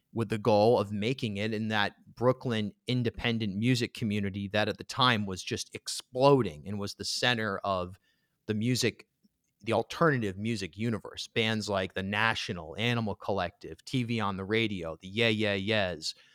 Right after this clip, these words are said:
I mean, the list went on and on and on of all these bands in our neighborhood that we <laughs> moved to that were on the world stage. That band lasted about a year in New York,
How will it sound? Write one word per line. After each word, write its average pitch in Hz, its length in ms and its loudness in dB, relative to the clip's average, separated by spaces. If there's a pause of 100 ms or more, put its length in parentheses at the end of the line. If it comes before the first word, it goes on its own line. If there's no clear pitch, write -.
(180)
I 113 40 -4
mean, 110 100 -2
the 98 80 -2
list 131 300 0
went 110 240 -4
on 117 240 4
and 110 100 -2
on 104 220 0
and 101 100 -2
on 98 240 2
of 85 100 -10
all 113 220 2
these 110 240 -4
bands 131 320 2
in 113 140 -6
our 107 120 -4
neighborhood 107 680 -4
that - 100 -10
we 101 100 -16 (100)
<laughs> - 80 -20
moved 170 260 4
to 92 340 -2 (460)
that 131 80 8
were 117 160 8
on 110 100 6
the 107 80 2
world 101 400 0
stage. 98 500 0 (300)
That 175 180 4
band 165 220 6
lasted 127 380 4
about 110 220 6
a - 20 0
year 110 340 2
in 117 80 2
New 113 80 2
York, 98 440 -2